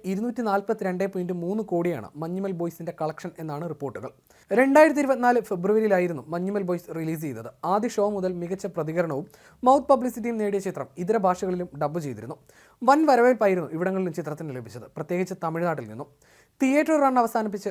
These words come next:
ഒ ടി ടിയിലെത്തിയ മഞ്ഞുമൽ ബോയ്സിന്റെ ടെലിവിഷൻ പ്രീമിയറും കഴിഞ്ഞ ദിവസം പ്രഖ്യാപിച്ചു. ഇതോടനുബന്ധിച്ച് ടീസറും അണിയറക്കാർ പുറത്തുവിട്ടിരുന്നു. എന്നാൽ എന്നാണ് പ്രീമിയർ എന്ന കാര്യം അറിയിച്ചിട്ടില്ല. ഓണം റിലീസായിട്ടാകും ചിത്രം ടെലിവിഷനിൽ എത്തുക എന്നും റിപ്പോർട്ടുകളുണ്ട്. അതേസമയം അടുത്തിടെ റിലീസ് ചെയ്ത ചിത്രത്തിന്റെ വി എഫ് എക്സ് വീഡിയോയ്ക്കും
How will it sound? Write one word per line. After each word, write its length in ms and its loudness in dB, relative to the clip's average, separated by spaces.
ഒ 120 -2
ടി 160 -8
ടിയിലെത്തിയ 400 -4
മഞ്ഞുമൽ 300 -4
ബോയ്സിന്റെ 480 -4
ടെലിവിഷൻ 420 -4
പ്രീമിയറും 400 -4
കഴിഞ്ഞ 180 0
ദിവസം 240 -6
പ്രഖ്യാപിച്ചു. 400 -10
ഇതോടനുബന്ധിച്ച് 680 -2
ടീസറും 340 2
അണിയറക്കാർ 400 -4
പുറത്തുവിട്ടിരുന്നു. 580 -8
എന്നാൽ 220 6
എന്നാണ് 320 4
പ്രീമിയർ 420 0
എന്ന 200 -4
കാര്യം 240 -2
അറിയിച്ചിട്ടില്ല. 480 -6
ഓണം 300 2
റിലീസായിട്ടാകും 800 -2
ചിത്രം 240 -6
ടെലിവിഷനിൽ 460 -2
എത്തുക 220 -2
എന്നും 240 -10
റിപ്പോർട്ടുകളുണ്ട്. 480 -6
അതേസമയം 440 2
അടുത്തിടെ 340 2
റിലീസ് 240 0
ചെയ്ത 280 -2
ചിത്രത്തിന്റെ 380 -4
വി 260 -6
എഫ് 120 -4
എക്സ് 160 -10
വീഡിയോയ്ക്കും 400 -2